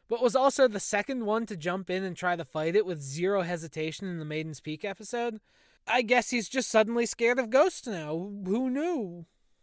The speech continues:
Meowth then sees the Ghastly on Jessie's face, causing him to scratch her and her to hit him with a frying pan into the hole in the floor. Jessie is then also spooked by the Ghastly and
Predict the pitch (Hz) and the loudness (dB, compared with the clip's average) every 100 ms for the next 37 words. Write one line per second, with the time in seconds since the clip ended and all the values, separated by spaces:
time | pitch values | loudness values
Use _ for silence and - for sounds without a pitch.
0 | _ - 302 370 330 285 262 - 247 208 | _ -10 -2 0 2 2 2 0 -4 -4
1 | 180 202 220 - 220 185 165 160 202 208 | -2 2 2 2 -2 -2 -4 -4 -4 -4
2 | - - 135 120 - - - 175 185 202 | -8 -8 -10 -10 -14 -14 -2 -2 0 -4
3 | 208 226 - 277 277 - 220 220 220 233 | -4 -4 -4 0 0 0 0 0 0 -4
4 | 226 277 269 202 220 202 214 196 208 240 | 2 4 4 0 -2 -2 -4 -6 -6 0
5 | 226 208 190 185 185 175 160 170 156 147 | 2 2 -2 -4 -4 -6 -6 -6 -4 -4
6 | 147 156 151 190 139 113 _ _ _ _ | -6 -8 -8 -6 -4 -8 _ _ _ _
7 | - 196 180 226 190 233 247 269 339 403 | -4 -2 0 -2 0 0 2 6 6 6
8 | 262 - 190 - 165 151 143 143 135 - | 2 0 -2 0 -4 -4 -6 -8 -10 -12
9 | 131 131 170 214 | -12 -10 -6 -4